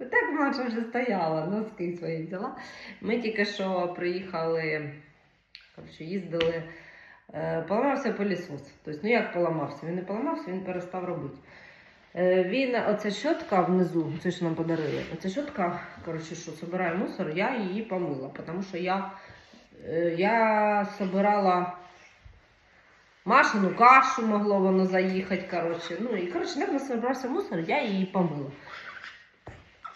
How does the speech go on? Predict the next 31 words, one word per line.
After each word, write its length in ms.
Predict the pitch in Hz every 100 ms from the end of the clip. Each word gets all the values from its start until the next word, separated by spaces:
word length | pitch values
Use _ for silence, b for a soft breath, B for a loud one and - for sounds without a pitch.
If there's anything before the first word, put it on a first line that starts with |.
| - - 240 - 190
І 80 |
все, 200 | 254 -
і 60 | 226
воно 240 | 214 247
перестало 600 | 233 208 - 208 202 175 -
крутитися. 600 | 214 - 160 - - 143 - - b b _
Він 240 | - 202 214
робить 380 | 415 220 190 -
сам, 220 | 156 143
а 80 | 175
оця 280 | 190 - 220
ось 140 | 202 208
іменно 300 | 190 180 180
щотка, 540 | 285 359 - 190 165
яка 340 | 165 165 160
собирає, 680 | - 175 175 180 165 160 151 B B B B B B -
е, 260 | 170 170
мусор, 400 | 185 302 370 208
вона 160 | 190 220
перестала 380 | 220 202 208 196
крутитися, 480 | 208 330 359 -
і 20 | 202
ми 220 | 226 226
віддали 280 | 190 208 208
його 160 | 185
в 40 | 185
ремонт 340 | 185 147 147
у 40 |
нас 240 | 156 147 -
тут. 260 | 262 285
А, 240 | 208 190